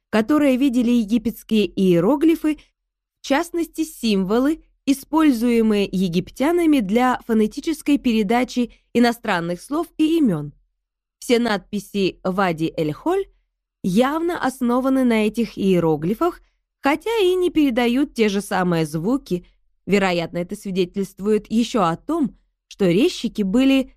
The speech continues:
знакомы с ними, но не принадлежали к египетскому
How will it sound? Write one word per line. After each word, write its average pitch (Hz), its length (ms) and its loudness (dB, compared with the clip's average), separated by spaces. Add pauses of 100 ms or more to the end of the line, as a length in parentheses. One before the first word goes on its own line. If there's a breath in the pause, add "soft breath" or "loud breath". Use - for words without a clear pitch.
(100)
знакомы 196 720 0
с - 100 -10
ними, 302 420 0 (340)
но 214 300 6
не 311 280 2
принадлежали 214 800 0
к - 100 -18
египетскому 175 840 -2